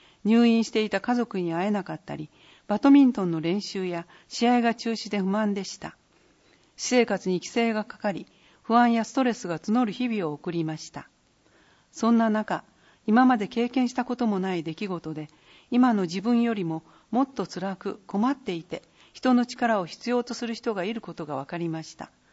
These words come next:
その力を必要としている人は、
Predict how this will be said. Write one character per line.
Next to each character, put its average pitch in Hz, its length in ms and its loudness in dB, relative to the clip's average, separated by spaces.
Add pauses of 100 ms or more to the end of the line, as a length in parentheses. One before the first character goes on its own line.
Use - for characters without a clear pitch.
(420)
そ 226 160 -2
の 233 120 2
力 233 360 -2
を 180 60 -4
必 - 240 -10
要 233 120 0
と 233 120 -6
し - 100 -10
て 226 160 -4
い 208 40 -6
る 190 60 -10
人 - 240 -10
は、 151 160 -8